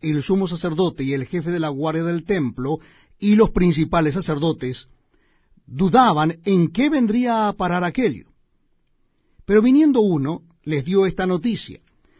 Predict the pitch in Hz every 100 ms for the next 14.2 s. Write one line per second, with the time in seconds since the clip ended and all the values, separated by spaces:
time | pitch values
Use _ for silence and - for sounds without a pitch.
0 | _ - 143 196 233 202 208 254 - 185
1 | 175 175 247 277 262 214 226 240 208 -
2 | 160 135 - 247 220 131 214 220 214 214
3 | 208 - - _ 175 156 - 196 - 190
4 | 202 185 254 247 131 139 165 165 170 160
5 | 165 185 180 175 170 170 170 117 - _
6 | _ _ _ _ _ _ _ _ _ -
7 | - 170 170 165 160 180 180 156 - 170
8 | 160 165 151 135 185 190 175 175 165 160
9 | 156 160 143 135 233 214 208 196 - _
10 | _ _ - 190 170 - 214 190 170 240
11 | 269 226 208 160 139 190 196 - 170 143
12 | 151 143 208 240 160 143 180 185 170 151
13 | 160 147 156 156 151 - 156 143 170 160
14 | 95